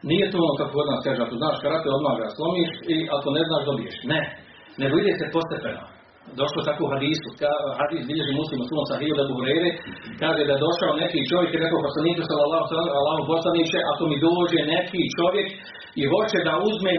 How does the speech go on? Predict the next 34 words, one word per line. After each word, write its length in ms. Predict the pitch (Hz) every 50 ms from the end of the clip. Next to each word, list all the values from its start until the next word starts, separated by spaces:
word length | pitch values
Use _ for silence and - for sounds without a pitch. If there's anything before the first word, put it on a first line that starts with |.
| 170 185
moj 220 | 208 214 208 196 190 185 185
imetak, 420 | 180 170 175 175 175 - - - -
šta 120 | - 202 190
da 80 | 180 165
radim?” 240 | 156 139 113 - - - - - - _ _ _ _ _ _ _ _ _ -
Kaže: 200 | 160 160 156 147 - -
„Fela 260 | 165 170 170 165 160 143 -
tuti'ahu, 400 | 160 160 156 147 135 - - 110 107 120
nemoj 180 | 143 170 190 175
mu 60 | 156 139 143
dati 140 | 135 131 113
imetak.” 300 | 107 104 101 - - - - - - _ _ _ - - - - - - - - - - - - -
Kaže: 300 | 160 190 202 196 202 175 - -
„Fe 100 | 180 185 - 220 233
in 80 | 220 202 185 - 185
qatalani, 680 | 190 220 - - - - - 180 165 156 143 135 120 107 - 143 135
ako 140 | 135 - 185 180
se 80 | 185 170 - 190
boriš 240 | 254 294 311 294 -
protiv 140 | 220 220 226
toga 140 | - 214 202
da 80 | 190 185
mi 80 | 190 190
uzme 140 | 165 151 139
imetak”, 340 | 131 131 127 123 123 107 - - - - - - - - 156
kaže: 300 | 165 190 196 190 190 185 180 180 - - -
„Ka 80 | 180 156 - -
qatil, 420 | 165 170 165 - 294 - 226 196 - - - -
bori 180 | 165 190 208 208
se 80 | - 214
i 60 | 226
ti 140 | 226 180 175
protiv 180 | 180 190 196 196
njega.” 180 | 196 - -